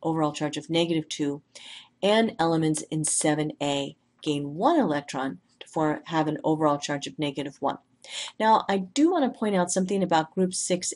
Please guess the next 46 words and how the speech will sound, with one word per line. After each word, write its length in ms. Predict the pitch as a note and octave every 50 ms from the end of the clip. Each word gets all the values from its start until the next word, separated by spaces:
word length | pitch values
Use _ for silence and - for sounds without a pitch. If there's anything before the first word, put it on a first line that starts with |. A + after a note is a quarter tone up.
| -
A. 260 | - - - E3 D3+ D3
As 220 | - - F3+ F#3+
we 160 | A#3+ C#4+ D4+ D4+
go 300 | - G#3 F#3+ F3 D#3 -
down 600 | - D#3 D#3 E3+ F#3+ G3+ F3+ D#3 D3 D3 D3+ D3+ _ - - _ _ -
group 140 | F#3+ F#3
six 320 | F3+ - - F3+ F3+ - - -
A, 200 | F3 E3+ E3 D#3+
there 200 | D#3 D#3 D3+ D3+
are 100 | - -
actually 360 | - F3+ F#3+ F#3 - - A3 G3
some 260 | - - E3+ D#3+ D#3
metals 360 | D#3 D3+ C#3+ D3 D3 C#3+ -
here, 180 | - D3 B2+ -
and 220 | - D#3 E3 E3+
metals 400 | F3+ F#3+ G#3 A3+ B3 B3+ B3 -
don't 320 | - - F#3 F#3 - - D#3
gain 260 | D#3+ D#3 D#3 D3+ D3
electrons. 640 | C#3+ C#3+ C#3+ C#3 C#3 - - - - - - - - - - - - - - -
So 240 | - G3+ F#3+ F#3
we're 220 | F3+ F#3 F#3+ G3 - -
only 340 | G3 G#3 A3+ A#3+ B3+ C4 B3
looking 340 | F#3+ G3+ F#3 F#3 F#3 E3+ -
at 180 | - D3 -
the 60 | D#3
nonmetals 840 | D#3 D#3 D#3 D#3+ D#3+ E3 F3 F3+ F3+ E3 D#3 C#3+ C#3+ C#3+ C#3+ C#3 - - -
and 120 | D3+ D3+
the 60 | D3
metalloid 640 | D3 D3 D#3 D#3+ E3 F3 E3+ D#3 D3 D3 D3 D3 D3
tellurium 680 | - - E3 F3+ B3 C4+ C4 G3+ E3+ D3+ C#3+ C#3+ C#3+ D#3 - - - - - - _ _
for 480 | - - F#3+ F3 E3+ E3 D#3+ D#3 D#3 D#3
the 140 | D#3+ D#3+ D#3
members 360 | D#3 D#3+ D#3+ D#3 D#3 D3 D#3
of 100 | D3+ -
group 220 | - D3 C#3+ - -
A 160 | - D3+ D3+ D3
that 320 | D3 C3 - - - -
gain 340 | - D#3 D3+ D3 D3 C#3+ C#3+
two 160 | - - D3+
electrons 560 | C#3+ C#3 C#3 C#3 C3+ - - C#3 C3+ C3+ -
to 80 | - C#3
form 240 | C3+ - C#3+ C#3+ C#3+
a 40 |
minus 420 | C#3+ C#3+ C3+ C3 C3 C3+ C3+ - -
two 160 | - C#3 C3+
charge. 560 | C3+ - - - - - - - - -